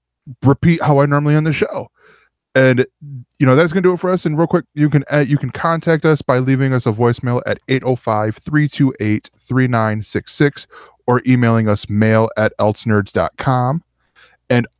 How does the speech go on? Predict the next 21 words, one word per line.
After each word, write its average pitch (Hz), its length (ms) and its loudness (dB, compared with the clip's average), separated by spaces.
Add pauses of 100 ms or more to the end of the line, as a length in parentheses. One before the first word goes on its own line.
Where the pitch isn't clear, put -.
all 151 180 4
of 139 100 0
these 135 140 2
subscription 131 400 -2
options 120 360 -2
can, 120 360 -2
and 120 140 2
links 120 200 2
can 123 120 0
be 113 80 2
found 110 420 0
over 110 260 2
at 104 220 0
G 117 180 0
N 113 160 2
casts 107 680 -2
dot 113 220 -2
com 104 260 0
slash 92 240 -2
subscribe. 98 500 -2 (540)
And, 139 220 0